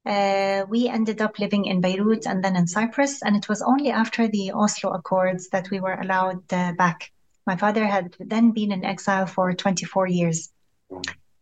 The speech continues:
Speaker 1: I came back at twenty-two years of age. I set foot in this country for the first time. I had no idea what to expect. I had grown up with Palestine in our home all the time. My father, uh, worked as, uh, the director of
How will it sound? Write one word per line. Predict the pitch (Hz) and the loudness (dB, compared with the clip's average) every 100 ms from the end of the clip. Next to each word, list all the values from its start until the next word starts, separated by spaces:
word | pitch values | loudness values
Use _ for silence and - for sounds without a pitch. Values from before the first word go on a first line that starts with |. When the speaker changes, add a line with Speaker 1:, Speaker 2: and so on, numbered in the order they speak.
| _ 254 | _ 2
Speaker 1:
I | 294 | 2
came | 311 349 277 | 0 -4 0
back | 233 226 226 - - | 2 0 -4 -10 -6
at | 240 202 | -2 -2
twenty-two | - 247 247 240 - 220 | 2 2 4 0 0 0
years | 196 202 196 | 2 0 -2
of | - | -6
age. | 196 196 - | -4 -2 -2
I | 185 | -2
set | 175 214 - | -2 -6 -2
foot | 202 196 - - _ | -2 -2 -8 -14 _
in | 247 226 220 - _ - | 0 2 0 -4 _ -8
this | 202 - | -6 -2
country | 190 185 190 | -2 -2 -4
for | - 190 180 | 2 2 2
the | 180 | 0
first | - 175 - | 0 -2 -2
time. | 170 170 165 _ _ - - _ _ _ - | 0 0 -2 _ _ -20 -20 _ _ _ -6
I | 220 | 0
had | 233 | 2
no | 247 | 4
idea | 285 240 220 208 | 2 2 0 0
what | 196 196 | -2 -4
to | 196 | -8
expect. | - - 180 180 - | -6 -2 -2 -2 -2
I | 190 | 2
had | 185 196 | 2 0
grown | - 214 208 | -2 2 2
up | 208 - | 0 -2
with | 185 185 - | -2 -2 -6
Palestine | 214 202 190 196 190 | -2 -2 0 0 0
in | 190 180 | 0 0
our | 175 | 2
home | 165 202 196 | 2 2 2
all | 190 180 | -2 -2
the | 175 | -4
time. | 226 220 208 | 0 0 0
My | 175 175 | -2 0
father, | 190 185 185 180 175 - | 0 2 2 2 0 -2
uh, | 180 175 | -2 -2
worked | 185 196 - - | 0 0 -2 -6
as, | 196 180 - - | -4 -2 -6 -4
uh, | 175 175 175 | -2 0 -2
the | |
director | 185 185 190 - 190 | -2 0 0 -2 -4
of | 180 175 | -2 -4